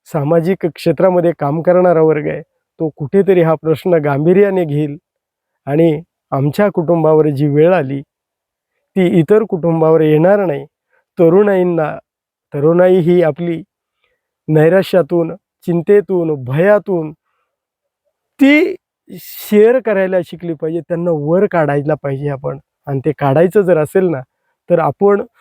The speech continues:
चुकीचा विचार करतो आहोत. आरक्षण गरजेचं आहे हो, ते एक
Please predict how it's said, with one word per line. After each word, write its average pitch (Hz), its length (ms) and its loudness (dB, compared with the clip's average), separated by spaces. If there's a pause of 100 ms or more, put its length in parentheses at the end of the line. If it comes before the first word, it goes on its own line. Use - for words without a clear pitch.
(180)
चुकीचा 247 480 0
विचार 175 420 0
करतो 147 340 -4
आहोत. 143 280 -6 (500)
आरक्षण 180 540 0 (140)
गरजेचं 170 600 2
आहे 156 180 0
हो, 147 220 -6 (760)
ते 208 100 4
एक 202 140 0